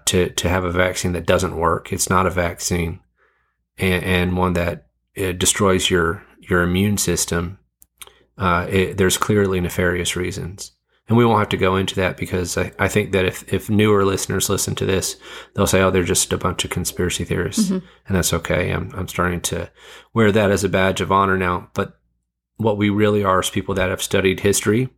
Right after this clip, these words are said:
Speaker 1: uh, intently, and w-, we know history, and we
Speaker 2: Yeah.
Speaker 1: know what godless people do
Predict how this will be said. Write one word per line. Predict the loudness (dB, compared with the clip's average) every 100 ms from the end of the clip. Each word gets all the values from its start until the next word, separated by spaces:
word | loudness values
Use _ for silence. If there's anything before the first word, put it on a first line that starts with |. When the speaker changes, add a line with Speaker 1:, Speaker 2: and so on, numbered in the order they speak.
| _ _ -16 -16 -20 -20 _
Speaker 1:
uh, | -4 0
intently, | 0 0 0 0 0 0 -4 -4
and | -2 -2
w-, | -4 -12 -12 -6
we | 0
know | 2 2
history, | 2 0 0 -2 -2
and | -2 0
we |
Speaker 2:
Yeah. | 2
Speaker 1:
know | 2 2
what | 2 0 0 -16 -20 -18 -2
godless | 0 0 -2 -4
people | -2 -2 -2
do | 2 2 0